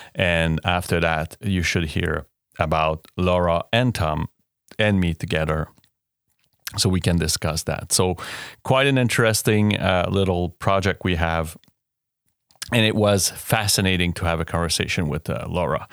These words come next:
As she mentioned, it feels like we're having a meeting together and we discuss, uh, our own journey. We discuss a lot about the state of the pandemic and the effect it has on mental health and the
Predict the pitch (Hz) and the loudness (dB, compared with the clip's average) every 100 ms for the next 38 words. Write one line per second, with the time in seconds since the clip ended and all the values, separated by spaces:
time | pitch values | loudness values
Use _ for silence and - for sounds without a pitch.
0 | - - - 90 - 87 80 90 87 95 | -14 -8 -2 0 2 0 0 0 0 2
1 | 107 107 98 - - - 92 - 101 92 | 2 2 0 -6 -16 -8 -4 0 0 2
2 | 90 90 87 82 82 87 87 80 98 139 | 0 0 0 2 2 0 0 2 2 4
3 | 117 87 87 85 82 95 101 87 78 80 | 2 0 0 0 2 2 2 2 0 0
4 | - - 80 80 - 82 76 78 - - | 0 2 0 2 0 0 -2 -6 -14 -14
5 | - - 82 87 90 85 98 107 113 113 | -12 -2 0 2 0 0 2 2 4 4
6 | 113 98 87 82 - 90 85 90 87 87 | 4 2 2 0 2 0 2 0 2 0
7 | - 90 85 85 85 82 - 98 92 87 | 0 0 2 0 -2 -2 -2 0 0 0
8 | - 90 82 - 85 - 87 80 87 95 | -2 -2 -2 -2 -4 -2 -2 2 2 2
9 | 92 87 82 82 80 78 90 92 85 85 | 0 0 -2 0 -2 -2 -2 0 -2 0
10 | 87 85 76 80 82 95 87 85 78 85 | 0 -2 -2 0 0 0 0 -2 0 0
11 | 85 82 - 82 80 80 78 | 0 -2 -2 -2 -2 -2 -4